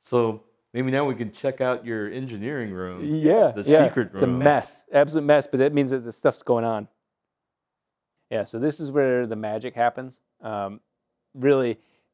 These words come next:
Speaker 2: this is gonna look to people like, "Oh my God, they've been doing this, this whole time like this." This is literally, like, the first day we've, <laughs> we've got this.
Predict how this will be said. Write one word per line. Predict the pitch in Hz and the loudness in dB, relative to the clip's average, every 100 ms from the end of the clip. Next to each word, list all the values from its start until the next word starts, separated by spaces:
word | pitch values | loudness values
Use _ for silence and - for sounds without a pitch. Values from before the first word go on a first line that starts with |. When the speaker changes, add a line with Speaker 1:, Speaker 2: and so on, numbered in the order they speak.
| _ _ | _ _
Speaker 2:
this | 139 139 | 0 0
is | 151 | 2
gonna | 147 | 2
look | 135 139 | 2 0
to | - | -6
people | - 131 135 | -10 -4 -2
like, | 113 107 | -2 -2
"Oh | 147 | -4
my | 131 | -2
God, | 120 107 98 | 0 -2 -4
they've | 120 104 | -8 -8
been | 113 | -8
doing | 113 131 123 | -4 -4 -4
this, | 117 - | -6 -8
this | 120 - | -12 -10
whole | 123 120 _ | -10 -10 _
time | - 120 123 | -8 -4 -4
like | 135 | -2
this." | 139 131 | -4 -2
This | 156 | -2
is | |
literally, | 156 156 131 - | 0 2 0 -4
like, | 131 | -8
the | 107 | -8
first | - 110 - | -8 -8 -6
day | 101 | -8
we've, | 95 _ _ _ _ _ | -10 _ _ _ _ _
<laughs> | 165 196 - - 156 | -4 -2 -6 -10 -4
we've | 135 | 4
got | 147 139 | 4 4
this. | 147 127 | 2 0